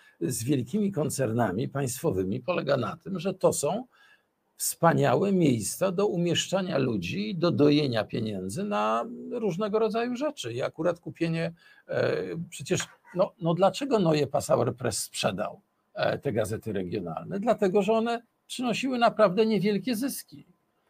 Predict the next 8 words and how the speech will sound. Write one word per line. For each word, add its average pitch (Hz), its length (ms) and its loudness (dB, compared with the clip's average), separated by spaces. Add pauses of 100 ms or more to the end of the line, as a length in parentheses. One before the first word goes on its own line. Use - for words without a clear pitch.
(160)
E, 139 340 2 (100)
to 196 380 2
naprawdę 170 640 4
nie 196 160 2
był 196 280 0
żaden 165 360 4
ogromny 190 500 0
interes. 226 680 -4